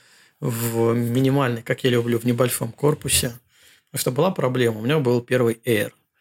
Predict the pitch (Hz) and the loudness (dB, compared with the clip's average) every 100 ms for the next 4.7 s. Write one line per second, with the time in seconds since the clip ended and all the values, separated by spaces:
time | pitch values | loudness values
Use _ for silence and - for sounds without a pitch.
0 | _ _ - 131 123 113 156 156 123 117 | _ _ -8 -2 0 2 0 -2 -4 2
1 | 143 - 117 117 113 113 147 - 185 190 | 0 2 0 0 0 -6 -12 0 2 2
2 | 151 - - 110 113 117 151 127 113 123 | 0 0 0 0 0 2 2 2 0 0
3 | 117 - 123 135 - - 151 123 117 - | 0 0 -2 -2 -8 -4 -2 -2 -4 -4
4 | 131 - 120 117 - - | -8 -4 -2 -2 -6 -16